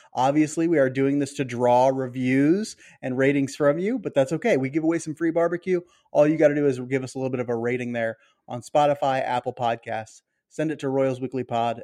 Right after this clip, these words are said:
at gmail dot com. This is also a way of giving back to you for being such wonderful followers.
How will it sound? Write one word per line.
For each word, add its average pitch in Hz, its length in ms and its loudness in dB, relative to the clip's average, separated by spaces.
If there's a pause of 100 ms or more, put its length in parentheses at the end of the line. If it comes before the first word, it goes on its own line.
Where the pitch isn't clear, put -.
at 127 160 -10
gmail 117 320 -8
dot 107 180 -8
com. 110 220 -14 (240)
This 175 100 -4
is 175 60 -2
also 180 260 4
a 165 80 2
way 156 160 4
of 135 100 -2
giving 139 240 -2
back 127 240 0
to - 80 -14
you 104 100 -12
for 120 120 -20
being 131 180 -6
such 131 200 -8
wonderful 135 380 -6
followers. 123 500 -4